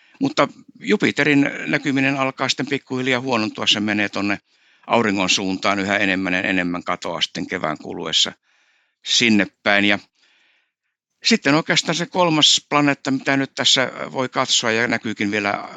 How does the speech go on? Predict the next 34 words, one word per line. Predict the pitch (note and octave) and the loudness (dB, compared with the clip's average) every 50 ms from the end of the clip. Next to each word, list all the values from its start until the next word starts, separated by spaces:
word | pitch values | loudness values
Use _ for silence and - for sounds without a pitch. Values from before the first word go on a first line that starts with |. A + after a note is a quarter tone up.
| - - - - - | -16 -16 -16 -10 -6
todella | - G2+ G2+ G2+ G2+ F#2 | -4 -2 0 0 0 -2
hyvin, | F#2 A2 G#2+ G2+ G2 | -2 -2 -2 0 0
niin | G2 G2 G2+ | 0 0 -2
on | A2 A2 A2 | -2 -2 -2
Mars. | G#2 F#2 F2 E2+ D#2+ - - - - - - - _ _ _ _ _ _ _ _ _ _ _ | 0 0 0 0 -2 -2 0 2 2 2 0 -2 _ _ _ _ _ _ _ _ _ _ _
Et | - F#2 - | -6 -2 0
se | - - F#2 | 2 2 2
on | F#2 F#2+ F#2+ | 2 2 0
tuolla | - A#2 A2 G#2+ G2 | -2 -2 0 0 0
iltataivaalla, | G2 F#2+ F2+ F2 - - F#2 F2+ F2 E2+ F2 F2 F2 F2+ E2+ - _ _ _ _ _ _ _ _ _ - | 0 -2 -4 -6 -6 -2 -2 -2 -2 -2 -2 -2 -2 -4 -6 -8 _ _ _ _ _ _ _ _ _ -4
näkyy | - F#2+ F#2 - - F#2 F2+ | -4 -4 -2 -2 -2 0 0
ja | F2+ F2+ F2+ | 2 2 2
aika, | F#2+ F2+ F#2 F2 - F#2+ F2 - | 0 0 -2 -4 -6 -8 -8 -8
aika | - G2+ G2 - - F2+ | -6 -6 -4 -4 -4 -6
korkealla | E2+ _ - G#2+ G2 F#2+ F2+ - - E2+ E2 E2 E2+ E2 | -8 _ -4 -2 -2 -2 -2 -2 -2 -2 -2 -2 -2 -4
kaiken | - F2 F2 E2 - F2+ E2 | -2 -2 -2 -2 -4 -4 -4
lisäksi, | E2 E2 - G2 E2 D#2 - - F#2 | -2 -2 -2 -2 -2 -2 -2 -2 -2
niin | F2 E2+ D#2 - _ _ _ _ _ _ _ _ - | -4 -4 -6 -8 _ _ _ _ _ _ _ _ -6
ne | - C3 C3 | -2 0 2
on | A#2 - A2 | 2 2 2
nää, | A#2+ B2 B2+ - - | 0 -2 -2 -4 -4
ne | - C#3 | -4 -2
on | B2+ A2 | -2 -2
nää | G2+ G#2+ B2 | -2 -4 -4
kolme, | - - D3+ C#3+ B2+ C3 | -2 -2 0 0 0 0
mut | B2 B2 C3+ | -2 -2 -2
sitten | - - C#3 - - A2 | -2 -2 -2 -2 -4 -4
ne | A#2+ C3 | -2 -2
Merkurius | C#3 C#3+ C#3 - - - A2+ A2+ A2+ A2 G2+ - | 0 0 -2 -2 -4 -8 -10 -8 -6 -6 -4 -4
ja | A#2+ G2+ - _ _ _ _ _ _ _ - | -4 -6 -8 _ _ _ _ _ _ _ 0
Saturnus, | - C3 B2 B2 - A2+ G#2 - - G#2 F#2+ - - | 2 4 4 2 0 -2 -4 -4 -6 -6 -4 -4 -2
nää | G#2+ G#2 | 0 0
jäljelle | G#2 A2 A2 G#2 G2+ F#2+ F#2 F#2 F2+ | 2 2 2 2 2 0 0 -2 -2
jääneet | F2 F#2 G2+ F#2+ F#2 F#2 G2 F#2+ F#2 - - | -2 0 0 0 2 2 0 -2 -4 -6 -10